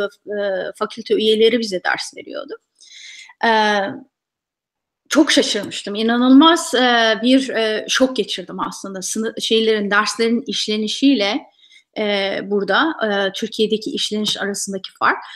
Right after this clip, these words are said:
i-, inanılmaz farklı. E, bunun sebebi de burada size şey demek istemiyorlar. Kanun budur. Böyle bir durum varsa da sonuç budur. Böyle ders yok. <laughs> E, aksine böyle bir durum var. Ne diyorsunuz?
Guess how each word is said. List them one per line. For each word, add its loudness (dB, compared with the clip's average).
i-, -2
inanılmaz 0
farklı. -10
E, 0
bunun 6
sebebi 6
de 2
burada 4
size 0
şey 2
demek -2
istemiyorlar. -4
Kanun 8
budur. 2
Böyle 4
bir -6
durum -4
varsa -4
da -4
sonuç -2
budur. -6
Böyle 4
ders 0
yok. -6
<laughs> -8
E, 2
aksine 0
böyle 8
bir 6
durum 6
var. 0
Ne 4
diyorsunuz? -6